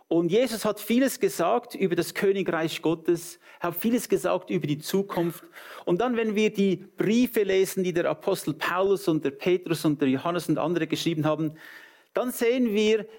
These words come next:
wie die ersten Gemeinden, wie sie geglaubt haben, was sie geglaubt haben.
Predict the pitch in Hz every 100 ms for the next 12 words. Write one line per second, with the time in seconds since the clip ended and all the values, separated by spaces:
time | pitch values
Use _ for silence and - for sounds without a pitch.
0 | - 139 226 247 220 196 226 220 - 202
1 | 185 190 170 180 220 196 151 143 180 233
2 | - 220 208 180 - 175 175 214 - 185
3 | 156 143 147 226 - 214 214 175 165 180
4 | - 151 110 104 110